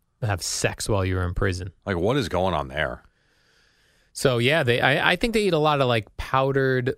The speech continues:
Speaker 2: pot-, uh, s-, uh, mashed potatoes.
Speaker 1: Imagine being in solitary confinement and somehow, some way you get aroused.
Speaker 2: Mm-hmm, right.
Speaker 1: Like, brutal.
Speaker 2: Yeah.
Speaker 1: <laughs> Like, that's just terrible.
Speaker 2: Especially when you see those jail cells. Like, you ever watch, like,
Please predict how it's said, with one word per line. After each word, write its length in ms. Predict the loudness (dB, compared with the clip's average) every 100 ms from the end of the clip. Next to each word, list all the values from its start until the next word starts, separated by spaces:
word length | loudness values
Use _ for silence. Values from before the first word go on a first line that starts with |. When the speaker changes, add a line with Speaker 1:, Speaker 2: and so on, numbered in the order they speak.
| -2
Speaker 2:
pot-, 200 | -2 -2 -2
uh, 140 | 0
s-, 240 | -2 -6 -4
uh, 120 | -2
mashed 360 | 2 0 0 -4
potatoes. 720 | -4 -2 0 0 -2 -6 -16 _ _ _ _ _ _
Speaker 1:
Imagine 240 | -2 0 0
being 160 | 0 -2
in 80 |
solitary 480 | -2 0 0 0 0
confinement 600 | -2 -4 -2 -2 -2 -6 -10 _ _ _ _ _ _ _ _ _ _ -8
and 120 | -6
somehow, 640 | -2 0 0 2 2 2
some 320 | 0 -2 -2
way 140 | -2 -2
you 100 | -2
get 100 | -4
aroused. 540 | -4 -8 -8 -8 -10 -16 _ -10
Speaker 2:
Mm-hmm, 160 | -4 -2
right. 220 | 0 -2 -8 _ _ _ _ _
Speaker 1:
Like, 200 | -2 -2
brutal. 560 | -2 0 2 0 -2 -2 -2
Speaker 2:
Yeah. 260 | 0 -2 -6
Speaker 1:
<laughs> 60 | _ _ _ -20 _ -10
Like, 100 | -8 -8 -12 -16 -16 -20 -20 -8 -6 -4
that's 300 | -4 -4 -8
just 280 | -8 -6 -8 _
terrible. 380 | -2 0 2 0
Speaker 2:
Especially 500 | 0 0 0 0 0
when 140 | 2
you 100 | 0
see 180 | 0 0
those 380 | 0 0 -2 -4
jail 400 | -2 0 2 0
cells. 320 | 0 0 0
Like, 140 | 0
you 60 | 0
ever 120 | 0
watch, 240 | 0 0 0
like, 160 | -2